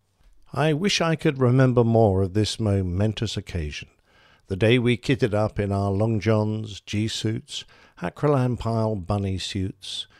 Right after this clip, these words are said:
immersion suits with rubber seals on wrists and neck, boots, silk glove inners, immersion gloves on top,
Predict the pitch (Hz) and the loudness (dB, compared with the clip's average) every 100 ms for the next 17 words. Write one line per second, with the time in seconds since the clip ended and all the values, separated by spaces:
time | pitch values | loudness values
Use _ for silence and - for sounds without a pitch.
0 | _ - 240 220 - 87 85 - 90 76 | _ -6 -2 0 0 -4 -6 -6 -6 -6
1 | - 104 95 95 107 113 104 123 95 85 | -6 -4 -2 0 0 0 -2 -2 -2 -4
2 | 76 80 87 85 82 92 - 107 98 92 | -6 -6 -4 -4 -4 -4 -4 -4 -2 -2
3 | 85 - - - _ _ _ - 135 151 | -4 -6 -18 -20 _ _ _ 0 0 0
4 | - - - - 101 123 - - 120 120 | -10 -12 -10 -6 -2 -2 -2 -4 0 0
5 | 104 - 104 101 101 95 - - 101 110 | -2 -2 -2 0 -2 -6 -10 -4 0 2
6 | 139 135 139 104 95 90 - 87 87 - | 2 0 -2 -2 -2 -2 -6 -10 -10 -8
7 | 98 - | -6 -8